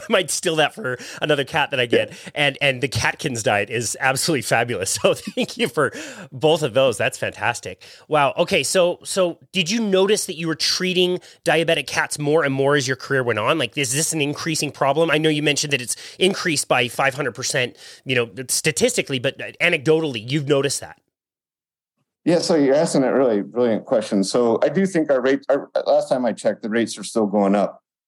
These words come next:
Speaker 2: But for me, it started, um, going down over time, and I'll tell you why. So I, after I started realizing you could reverse diabetes, or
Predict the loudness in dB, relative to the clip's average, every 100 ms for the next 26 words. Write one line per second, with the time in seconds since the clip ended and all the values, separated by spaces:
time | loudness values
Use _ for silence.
0 | _ _ -4 -2 0 2 4 4 4 2
1 | 0 0 2 4 2 0 -6 -2 0 2
2 | 2 2 0 -2 -2 0 2 4 4 2
3 | 0 -2 -4 -4 0 0 2 2 2 2
4 | 2 4 4 2 2 -2 -4 -2 2 2
5 | 2 2 2 0 0 -2 -6 0 2 4
6 | 4 2 0 0 0 0 0 2 2 0
7 | 2 2 2 2 4 4 2 2 0 -2